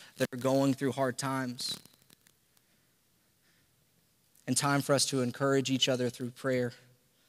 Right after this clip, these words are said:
and faithfulness to God. So I'll start, and there'll be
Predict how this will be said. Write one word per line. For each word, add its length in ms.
and 160
faithfulness 540
to 100
God. 340
So 140
I'll 80
start, 440
and 80
there'll 140
be 280